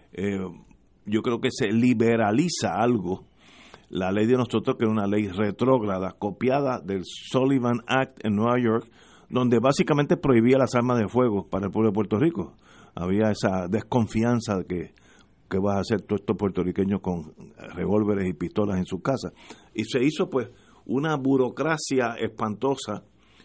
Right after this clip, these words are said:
para que un ser humano, law abiding, una persona decente, obtuviera un arma. Eso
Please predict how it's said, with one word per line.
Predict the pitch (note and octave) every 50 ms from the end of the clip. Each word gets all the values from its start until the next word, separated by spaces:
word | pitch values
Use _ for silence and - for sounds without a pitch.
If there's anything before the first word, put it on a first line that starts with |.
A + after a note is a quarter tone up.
| _ - _ _
para | - G#2+ A2 G#2+ G2+ -
que | -
un | A2 A2
ser | A2 C#3 B2+ B2+
humano, | B2 A#2 B2 B2 B2+ B2+ B2 A#2+ A2+ G#2+ A2 - - _ - _ _ _ _ _ _ _ _ _ _ _ _ _
law | - - F2+ G2+ A#2 A#2+
abiding, | B2 A#2 G#2+ A#2 A2+ A2 A2 G2 G#2+ A2 - -
una | G2+ - F#2
persona | - - F2+ - G2+ F#2+ G2+ G2 F2+
decente, | F2 F#2 F#2 - - - - D#2 - A#2+ A2 - -
obtuviera | - G2+ - - G2 F#2 G2 G#2+ A2+
un | G#2 G2
arma. | E2+ D#2 D#2 D#2 - - _ _ _ - - _ _ _ _ _ _ _ _ _ _ _ -
Eso | D#3+ F#3 G#3+ A3 - - F3 F3 F#3+ A3+